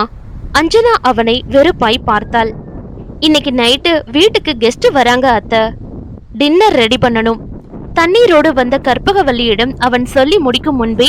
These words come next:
அவள் இடையிட்டாள். "இப்பவே கூப்பிட்டு போங்க தம்பி, அதெல்லாம் அஞ்சுவுக்கு சாதாரணம். பன் புரோட்டாவோ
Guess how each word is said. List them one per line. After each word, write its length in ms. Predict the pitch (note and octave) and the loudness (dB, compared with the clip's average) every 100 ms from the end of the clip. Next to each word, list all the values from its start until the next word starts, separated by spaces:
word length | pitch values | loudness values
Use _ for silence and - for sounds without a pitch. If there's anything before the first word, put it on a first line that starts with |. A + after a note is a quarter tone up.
| D#4 | 0
அவள் 280 | C4+ C4 C4+ - | 0 0 -2 -2
இடையிட்டாள். 640 | A#3+ A#3 A3+ G#3 A#3+ A#3 - - - - - - - - - | -2 0 -2 0 0 0 -6 -14 -16 -16 -14 -14 -14 -8 -6
"இப்பவே 340 | - A#4 C#5+ D5+ | 0 2 2 2
கூப்பிட்டு 340 | F#4+ G4+ G4 | 0 0 0
போங்க 200 | C#4 B3 | 0 0
தம்பி, 380 | A#3 A3 A#3+ D4+ - - - | -2 -2 -2 -4 -6 -12 -6
அதெல்லாம் 420 | B3+ C4 E4 G#4 | 0 2 2 2
அஞ்சுவுக்கு 420 | B3+ D#4+ E4 G4 | 0 0 -2 -2
சாதாரணம். 720 | - A#3 G#3+ A#3 A#3 A#3+ A3+ - - - - A3+ | -2 -2 2 2 2 0 -2 -6 -14 -14 -4 2
பன் 200 | D4+ G#4 | 2 4
புரோட்டாவோ 560 | C4 B3 B3+ A3+ C4 | 4 4 2 2 2